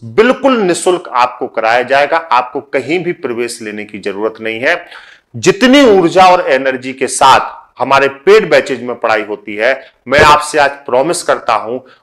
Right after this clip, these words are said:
उससे ज्यादा ऊर्जा और एनर्जी के साथ आपका क्रैश कोर्स चलाया जाएगा और लगभग, लगभग सीटेट की परीक्षा में जो भी प्रश्न आप देखेंगे,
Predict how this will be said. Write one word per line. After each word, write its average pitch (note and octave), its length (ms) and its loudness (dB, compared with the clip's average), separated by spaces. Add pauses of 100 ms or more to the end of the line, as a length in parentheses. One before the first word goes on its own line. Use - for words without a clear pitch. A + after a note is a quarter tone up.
(100)
उससे G#3 400 2
ज्यादा D3+ 500 4
ऊर्जा D#3 400 0
और D3+ 240 2
एनर्जी B2 460 -4
के A#2 160 -8
साथ - 760 2
आपका C#3 340 2
क्रैश F#3 580 0
कोर्स D#3+ 180 -4
चलाया A#2+ 380 0
जाएगा A2+ 840 0
और C3 80 0
लगभग, D#3+ 500 2
लगभग C#3+ 320 -2
सीटेट C3 460 -8
की C#3 80 -10
परीक्षा C3 480 -6
में B2 200 -8
जो C3 200 -2
भी F#3+ 140 -2
प्रश्न C3+ 380 -8
आप A2+ 380 -4
देखेंगे, A2 560 -4